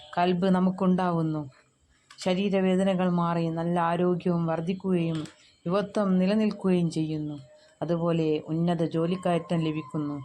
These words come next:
മുതലാളിമാരുടെ അടുത്തു നിന്നും സ്വീകാര്യത ഉണ്ടാകുന്നു. ടെൻഷൻ, സ്ട്രെസ് മുതലായവ ഇല്ലാതാകും. കടങ്ങൾ വീടും. സാമ്പത്തിക ഐശ്വര്യമുണ്ടാകും. നമ്മുടെ ശത്രുക്കൾ നമ്മളെ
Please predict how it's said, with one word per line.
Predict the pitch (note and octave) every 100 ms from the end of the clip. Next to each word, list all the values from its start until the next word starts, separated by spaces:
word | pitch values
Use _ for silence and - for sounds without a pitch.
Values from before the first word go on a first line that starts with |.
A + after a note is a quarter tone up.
| - - - -
മുതലാളിമാരുടെ | E3 E3 F#3 G3 G#3 G3+ G3+ G3
അടുത്തു | G3+ G3 G3+
നിന്നും | A3 G#3 F#3+ F#3
സ്വീകാര്യത | F3+ - F3+ F3+ G#3 G#3 G3+ F#3
ഉണ്ടാകുന്നു. | E3+ E3 D#3+ D#3 D#3 D3+ D3 - _ - _ -
ടെൻഷൻ, | E3 E3 - F3+ E3
സ്ട്രെസ് | - F3 E3 - F#3 E3
മുതലായവ | D#3+ D#3+ F3+ F3 E3+ D#3+ D#3+
ഇല്ലാതാകും. | D3 D#3 E3 D#3+ D#3 C#3+ C#3 - - - - -
കടങ്ങൾ | E3+ E3+ F#3 F#3 F3+
വീടും. | E3 E3 E3 C#3+ - - - -
സാമ്പത്തിക | E3 E3 F#3 F#3 F#3 F3
ഐശ്വര്യമുണ്ടാകും. | F3 E3+ F#3+ F3+ F3 E3 D#3+ D#3+ D3 C3 -
നമ്മുടെ | D#3+ E3+ F3 E3 E3
ശത്രുക്കൾ | E3+ D#3+ F3 F3+ F3 D#3+
നമ്മളെ | D#3+ E3 E3 E3